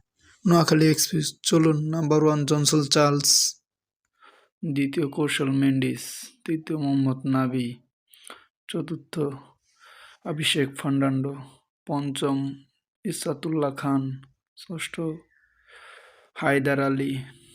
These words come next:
স-, সপ্তম নিউজিল্যান্ডের জিমি নিশাম,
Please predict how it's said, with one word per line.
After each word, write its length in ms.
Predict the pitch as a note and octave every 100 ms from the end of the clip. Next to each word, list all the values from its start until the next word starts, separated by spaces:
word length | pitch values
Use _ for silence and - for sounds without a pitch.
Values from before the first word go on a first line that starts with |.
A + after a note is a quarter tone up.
| - - -
স-, 400 | - - C#3 C#3
সপ্তম 680 | C#3 - E3 - - C#3 C3+ C3+ - _ _ _ _ _ _ _ _ _ - _ - - - - - - - - _ _
নিউজিল্যান্ডের 580 | D#3 D3+ D3 D3 D3 C#3
জিমি 220 | D3 D3
নিশাম, 560 | D3 C3+ - C3 B2+